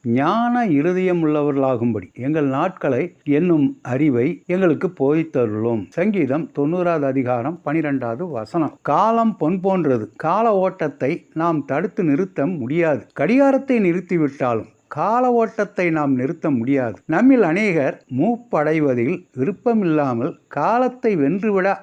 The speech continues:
ஆசைப்படுகிறார்கள். அதில் வெற்றியடைய முடியாவிட்டாலும் அவர்கள் கடிகாரத்தை நிறுத்தி வைக்கிறார்கள். தங்களுடைய நரைமுடிக்கு சாயம் பூசிக்கொண்டு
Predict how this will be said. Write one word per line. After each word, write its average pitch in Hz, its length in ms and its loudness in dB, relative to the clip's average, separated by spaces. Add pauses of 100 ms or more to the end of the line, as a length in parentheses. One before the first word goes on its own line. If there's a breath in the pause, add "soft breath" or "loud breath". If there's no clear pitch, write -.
ஆசைப்படுகிறார்கள். 135 1200 -2
அதில் 226 280 2
வெற்றியடைய 262 600 2
முடியாவிட்டாலும் 170 920 2
அவர்கள் 160 380 0
கடிகாரத்தை 180 720 0
நிறுத்தி 156 520 0
வைக்கிறார்கள். 135 720 -2
தங்களுடைய 190 520 2
நரைமுடிக்கு 170 880 0 (140)
சாயம் 226 680 0
பூசிக்கொண்டு 160 720 -2